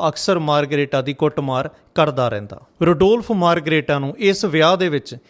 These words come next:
ਇੱਕ ਧੋਖੇ ਤੇ ਸਰੀਰਕ ਕੁੱਟਮਾਰ ਤੋਂ ਬਿਨਾਂ ਵੀ ਇੱਕ ਹੋਰ ਚੀਜ਼ ਦਿੰਦਾ, ਜਿਹੜੀ ਇਹਨਾਂ ਤੋਂ ਵੀ ਕਿਤੇ ਜ਼ਿਆਦਾ ਖਤਰਨਾਕ ਆ। ਉਹ ਹੈਗੀ ਆ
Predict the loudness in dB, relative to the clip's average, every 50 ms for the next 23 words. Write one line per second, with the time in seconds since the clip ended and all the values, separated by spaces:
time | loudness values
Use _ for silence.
0 | _ -4 -4 -4 -2 -2 -4 -2 0 0 0 0 -2 -4 -2 0 0 0 -2 -6
1 | -10 -8 -8 -8 -4 -2 0 0 0 0 0 0 -2 -4 -2 -2 -2 0 0 -2
2 | 0 0 0 -2 -2 -2 -4 -4 0 0 -2 -2 -2 -4 -4 -4 -4 -4 -6 -8
3 | _ _ _ -4 -4 -4 -2 -2 0 2 4 2 2 2 0 -4 -4 -4 -4 -4
4 | -6 -6 -4 -2 -2 -4 -4 -6 -12 _ -8 -2 -2 -2 -2 -2 -2 -2 -2 -2
5 | -2 -2 -4 -4 -4 -6 -4 -4 -4 -4 -2 -4 -4 -2 -4 -4 -2 -2 -4 -4
6 | -4 -4 -6 -6 -8 _ _ _ _ 0 0 2 2 2 0 0 -2 -6 -8 -10
7 | -10 -12 -14 -14 _ _ _ _ _ 2 4 4 4 6 4 4 2 0 -2 -2
8 | -2 -2 -2 -6